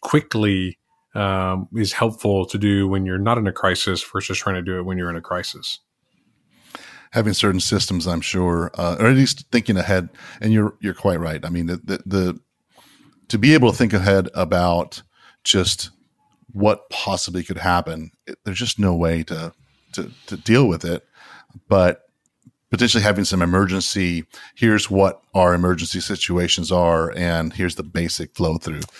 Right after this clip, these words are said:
Speaker 2: might be something that
Speaker 1: Yeah, so a lot of times when companies are putting together forecasts, they'll do a high, middle, low,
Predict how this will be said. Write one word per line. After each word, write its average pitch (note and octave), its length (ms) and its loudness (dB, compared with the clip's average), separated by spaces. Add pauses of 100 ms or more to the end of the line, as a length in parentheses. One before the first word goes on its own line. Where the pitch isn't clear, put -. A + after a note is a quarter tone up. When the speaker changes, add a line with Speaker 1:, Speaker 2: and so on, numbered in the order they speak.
(260)
Speaker 2:
might D#2+ 220 -8
be E2 100 -6
something D#2+ 380 -8
that D2+ 180 -8
Speaker 1:
Yeah, G3+ 280 2
so D3+ 200 2
a - 20 4
lot F3+ 200 2
of - 60 -4
times C3+ 260 2
when A#2+ 80 4
companies B2+ 360 2
are A2+ 60 0
putting A#2+ 260 0
together G#2+ 200 2
forecasts, G#2 960 -2
they'll G#2+ 220 -2
do G#2 420 4
a G2 300 2 (480)
high, A2 380 2
middle, G#2+ 380 2
low, F#2 340 -2